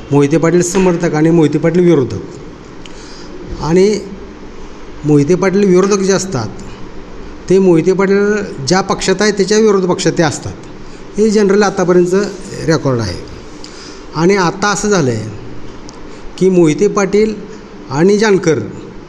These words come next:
विरोधक गटांचे नेतृत्व करणारे जानकर, हे दोघे एकत्र आलेत. काय, त्यामुळं हे मान्य आहे की सुरुवातीला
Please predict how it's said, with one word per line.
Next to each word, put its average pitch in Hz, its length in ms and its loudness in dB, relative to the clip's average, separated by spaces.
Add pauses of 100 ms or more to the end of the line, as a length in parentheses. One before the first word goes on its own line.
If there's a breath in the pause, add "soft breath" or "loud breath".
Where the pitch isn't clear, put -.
(520)
विरोधक 151 320 4
गटांचे 156 320 2
नेतृत्व 156 360 2
करणारे 160 300 4
जानकर, 170 320 2 (400 loud breath)
हे 208 60 4
दोघे 208 260 4
एकत्र 175 320 2
आलेत. 107 260 -4 (720)
काय, 95 80 -10 (580 loud breath)
त्यामुळं 214 500 4 (960)
हे 190 140 4
मान्य 226 300 4
आहे 131 160 0 (400)
की 165 80 2
सुरुवातीला 180 760 4